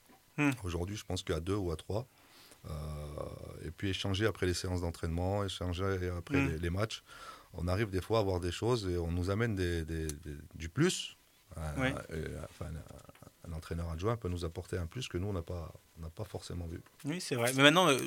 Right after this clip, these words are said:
Speaker 1: il y a beaucoup de clubs qui fonctionnent comme ça. C'est vrai qu'à, à la, à la Vallée, depuis quelques temps, maintenant, ça fonctionne aussi comme ça dans les catégories, entre guillemets, phares.
Speaker 2: Mm.
Speaker 1: Il y a souvent deux, deux hommes
Speaker 2: Mm.
Speaker 1: pour, euh, pour une équipe. Et c'est quelque chose que t'as voulu, toi, Boub, aussi, euh,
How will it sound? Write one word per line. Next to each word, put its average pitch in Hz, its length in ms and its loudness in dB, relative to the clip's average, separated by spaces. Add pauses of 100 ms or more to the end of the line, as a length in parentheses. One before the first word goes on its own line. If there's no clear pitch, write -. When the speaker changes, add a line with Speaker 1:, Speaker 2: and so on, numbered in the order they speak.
Speaker 1:
il 160 60 -2
y 143 40 6
a 143 40 4
beaucoup 170 300 -2
de - 80 -8
clubs 160 200 4
qui 151 120 -2
fonctionnent 143 380 0
comme 147 120 4
ça. 175 140 4
C'est 165 80 4
vrai 160 100 8
qu'à, 135 260 8
à 135 180 4
la, 139 120 6
à 139 60 6
la 139 100 8
Vallée, 151 280 6
depuis 135 400 -4
quelques 131 420 -2
temps, 156 160 2
maintenant, 139 260 4
ça 135 160 0
fonctionne 135 320 -2
aussi 131 220 -4
comme 135 180 0
ça 143 220 6
dans 127 140 2
les 117 400 -4
catégories, 127 640 0
entre 123 260 -2
guillemets, 123 240 0
phares. 165 380 8
Speaker 2:
Mm. 101 40 -4 (220)
Speaker 1:
Il 143 60 2
y 131 40 6
a 123 40 6
souvent 147 280 4
deux, 135 800 8
deux 135 260 2
hommes 170 300 10 (140)
Speaker 2:
Mm. 113 80 -8
Speaker 1:
pour, 123 260 4
euh, 123 160 6
pour 127 220 0
une 127 60 4
équipe. 135 260 0
Et 127 40 6
c'est 120 200 -4
quelque 127 180 -6
chose 143 120 0
que 139 80 -4
t'as 123 140 0
voulu, 123 360 0
toi, 123 160 2
Boub, 123 240 -2
aussi, 147 400 0
euh, 117 120 4